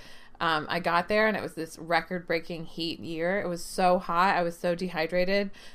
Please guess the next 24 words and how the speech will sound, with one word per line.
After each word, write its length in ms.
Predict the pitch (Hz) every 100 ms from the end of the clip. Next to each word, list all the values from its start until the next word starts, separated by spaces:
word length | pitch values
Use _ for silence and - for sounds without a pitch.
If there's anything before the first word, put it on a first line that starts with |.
| -
Um, 240 | 160 160 160
I 140 | 160 -
think 220 | 208 190 196
I 120 | 190
was 180 | 185 185
having 280 | 175 180
a 60 | 170
heat 240 | 190 180
stroke. 400 | - 208 214 226 - - -
And 160 | 180 180
so, 260 | - 185 175
like, 320 | 165 160 - 170
that 240 | - 175 170
first 260 | 202 196
shower 360 | - 160 190 214
did 180 | 214 190
not 220 | 175 147
matter 460 | 151 147 135 139 -
anything 540 | - 180 190 190 185 180
about 280 | 165 139
other 200 | - 170
people 280 | 170 180 160
around 320 | 160 151 147 185
me. 240 | 233